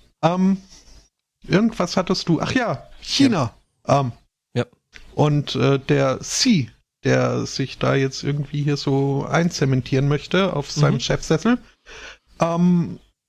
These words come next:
Speaker 1: um, also damit da nicht allzu sehr an diesem, äh, Fundament, auf dem er thront, äh, zerbröckelt, äh, wird halt auch so ein bisschen drauf geachtet, was im Internet so passiert. Ähm,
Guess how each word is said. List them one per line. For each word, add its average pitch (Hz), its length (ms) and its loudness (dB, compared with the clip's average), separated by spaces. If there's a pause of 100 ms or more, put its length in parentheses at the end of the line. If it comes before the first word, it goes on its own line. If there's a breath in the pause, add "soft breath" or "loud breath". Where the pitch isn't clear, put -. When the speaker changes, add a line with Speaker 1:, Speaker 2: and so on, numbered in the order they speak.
(240)
Speaker 1:
um, 165 480 4
also 143 360 2
damit 151 560 -2
da 139 120 2
nicht 135 240 -2
allzu 151 240 -2
sehr 131 240 0
an 123 120 -2
diesem, 120 840 -4
äh, 127 40 -6
Fundament, 170 1000 -2
auf 139 220 0
dem 147 280 0
er 135 220 0
thront, 143 500 0
äh, 120 880 -2 (120)
zerbröckelt, 175 760 -2
äh, 127 380 -4
wird 147 180 -2
halt 135 140 2
auch 127 160 0
so - 120 -2
ein 135 100 0
bisschen 131 580 -2
drauf - 320 -2
geachtet, - 460 -4
was 120 180 -2
im 139 100 0
Internet 127 420 0
so - 140 -6
passiert. 156 500 -2 (1080 loud breath)
Ähm, 185 640 2